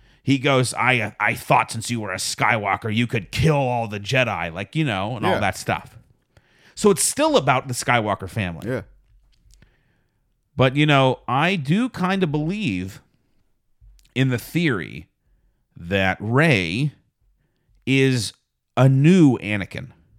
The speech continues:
Speaker 1: In every generation, there is a Force user that is born that is extremely powerful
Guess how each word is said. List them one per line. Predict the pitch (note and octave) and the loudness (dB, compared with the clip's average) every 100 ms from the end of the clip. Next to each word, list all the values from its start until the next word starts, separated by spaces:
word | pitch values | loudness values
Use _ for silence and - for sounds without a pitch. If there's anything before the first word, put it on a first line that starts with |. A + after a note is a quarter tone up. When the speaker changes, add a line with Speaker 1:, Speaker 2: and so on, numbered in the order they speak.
| _ _ _ _ _ _ | _ _ _ _ _ _
Speaker 1:
In | A2+ B2+ | -2 0
every | C3 D3 F#3 | 4 4 2
generation, | D3+ D#3+ D#3+ D#3 C#3 C3 D#3 F3 - _ _ _ _ _ _ _ - | 2 2 4 2 2 2 0 -2 -6 _ _ _ _ _ _ _ -8
there | G2+ A#2+ B2+ | 2 4 6
is | B2+ | 2
a | A#2 | 0
Force | - D#3 F3 F#3 - | -4 0 2 2 2
user | D3+ C#3 C#3 | 2 4 4
that | B2 | 2
is | A#2+ | 0
born | B2 C#3 E3 B2 F#2 A#2 - _ _ _ _ _ _ _ _ | 2 4 6 4 2 -2 -6 _ _ _ _ _ _ _ _
that | A#2+ B2+ - | 2 4 4
is | B2 B2 G#2 | 2 2 0
extremely | A2 - - - D#3+ G#3 B3 A3 | -4 -6 -8 -2 2 4 2 0
powerful | D3+ C#3+ C3+ B2 - F2 E2+ B2+ | 2 2 4 2 0 -2 2 2